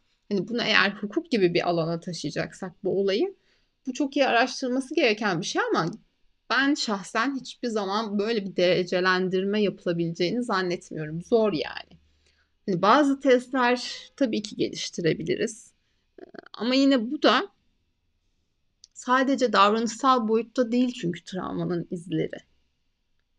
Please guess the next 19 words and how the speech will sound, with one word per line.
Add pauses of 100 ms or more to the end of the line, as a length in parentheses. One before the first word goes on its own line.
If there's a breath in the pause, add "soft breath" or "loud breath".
(120)
Hem
somatik,
bedende
yer
alıyor. (1200)
Hem
kişiliği
etkiliyor. (400)
Dolayısıyla
biz
buna
karar
veremeyiz.
Hani (180 soft breath)
antisosyal
kişilik
olanların
da
travmatik